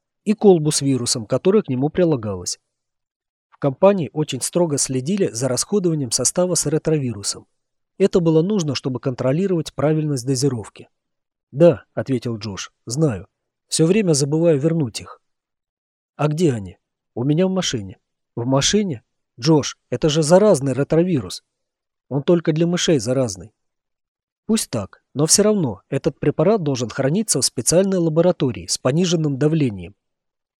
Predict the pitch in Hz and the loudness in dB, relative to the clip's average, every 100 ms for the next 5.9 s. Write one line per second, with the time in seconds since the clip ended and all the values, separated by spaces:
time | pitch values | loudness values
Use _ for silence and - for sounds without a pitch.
0 | _ 127 226 - 170 147 151 127 139 - | _ 0 0 0 -4 -2 -2 0 -2 0
1 | 226 - 135 127 151 165 151 147 107 90 | -2 -2 -4 -2 -2 -2 -2 -4 -6 -10
2 | - - - _ _ _ 123 160 190 220 | -14 -16 -20 _ _ _ -2 0 0 0
3 | 196 143 - 220 180 143 - 117 135 175 | 0 -2 0 0 0 -2 -4 -6 -4 -2
4 | 165 139 113 80 - _ _ _ _ _ | -2 -2 -4 -8 -14 _ _ _ _ _
5 | 220 - 165 127 107 104 92 - | -4 0 0 0 -2 -6 -8 -14